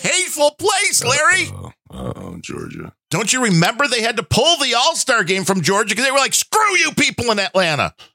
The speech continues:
Speaker 2: Yeah.
Speaker 1: Why are they letting them play the World Series there? <laughs> I mean, they may, they
Speaker 2: Yeah.
Speaker 1: would talk about a revolt if, uh,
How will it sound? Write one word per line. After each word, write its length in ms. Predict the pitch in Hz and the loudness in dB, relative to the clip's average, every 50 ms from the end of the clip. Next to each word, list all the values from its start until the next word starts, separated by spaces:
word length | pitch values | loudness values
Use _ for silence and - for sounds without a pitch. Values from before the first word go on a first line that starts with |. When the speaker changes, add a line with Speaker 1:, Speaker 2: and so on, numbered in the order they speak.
| _ _ _ _ - | _ _ _ _ -14
Speaker 2:
Yeah. 320 | 135 127 110 110 117 110 110 | -10 -8 -6 -4 -4 -6 -4
Speaker 1:
Why 160 | - 113 123 160 | -2 0 0 2
are 80 | 220 | 2
they 100 | 226 220 | 2 2
letting 220 | 196 185 202 - 208 | 2 2 2 0 0
them 80 | 190 | -2
play 200 | 165 - 170 190 | 0 2 2 2
the 100 | 214 208 | 2 2
World 240 | 165 147 151 151 151 | 2 2 2 2 2
Series 480 | 139 - - 185 226 370 381 320 - - | 0 0 0 0 0 2 2 2 2 2
there? 380 | 98 95 76 69 64 60 - _ _ _ _ _ _ _ _ | 0 0 -2 -2 -4 -6 -8 _ _ _ _ _ _ _ _
<laughs> 580 | - - - _ - - - _ _ _ _ - | -12 -12 -12 _ -20 -20 -20 _ _ _ _ -2
I 140 | 139 135 - 156 - | -2 0 0 -2 -2
mean, 180 | - 165 160 147 147 156 - - - - - - - _ _ _ | 0 -2 -2 -2 -4 -4 -6 -6 -8 -14 -20 -20 -20 _ _ _
they 100 | 160 175 | -6 -4
may, 300 | 165 160 165 156 135 131 - - | -2 -2 -2 -2 -4 -8 -12 -6
they 120 | - 127 120 | -2 0 2
Speaker 2:
Yeah. 60 | 120 | 2
Speaker 1:
would 160 | 120 113 101 - - - - - - | 2 0 -2 -4 -10 -14 -16 -8 -4
talk 260 | - - 175 220 - 233 | -2 0 0 0 -2 0
about 240 | 196 185 165 151 | 0 0 2 2
a 60 | 131 123 | 2 2
revolt 720 | 110 104 117 117 101 92 120 170 208 180 117 110 - - - - | 2 2 0 2 2 2 2 4 4 4 2 2 -2 -4 -2 0
if, 380 | 101 95 92 92 - - - | 2 2 2 2 0 -2 -2
uh, 260 | - 90 82 76 73 | 0 2 2 2 0